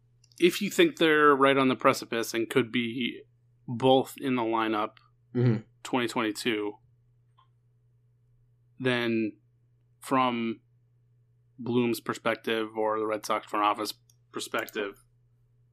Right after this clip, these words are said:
Speaker 1: with the pitching the way that it is, would it make sense to just wait until you have Sale back on an opening day roster and spend next offseason compared to this offseason?
Speaker 2: Yeah, I guess it would just depend on what you think the gap is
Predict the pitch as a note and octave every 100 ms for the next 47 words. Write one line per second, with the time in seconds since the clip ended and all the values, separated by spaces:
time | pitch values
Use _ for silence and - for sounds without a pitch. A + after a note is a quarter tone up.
0 | _ _ _ _ _ _ - C3 C3 A#2
1 | A#2 - C3 B2+ A#2+ A2+ A2+ A2 G#2+ G#2+
2 | A2 A2 A#2 A2 A2 G#2+ G#2 - A2 G#2+
3 | A#2 G#2+ G#2 - G#2+ A2 - A#2 A2 A2
4 | A2 - - G#2+ G#2+ G#2+ - _ _ -
5 | A2 A2+ - - _ - B2 B2 A#2+ B2
6 | B2 B2 A#2+ B2 A#2+ - C3 C3 _ _
7 | - - - - - A#2+ A2+ - A#2 A2
8 | A2+ - A#2 A2+ - A#2 A#2+ A2 A2+ A2
9 | G#2+ G#2+ A#2 - B2+ B2+ C3+ - - _
10 | _ _ _ _ _ _ _ _ _ _
11 | _ _ _ _ - C#3 C#3+ B2+ C#3 C3+
12 | E3 - D3 C#3 C#3 D3+ - D3+ C#3+ B2+
13 | B2+ B2 A#2+ A#2+ A#2 B2 B2 B2+ B2 C3
14 | A#2+ - A#2+ G2 G#2+ G2+ G2 A2 E2+ -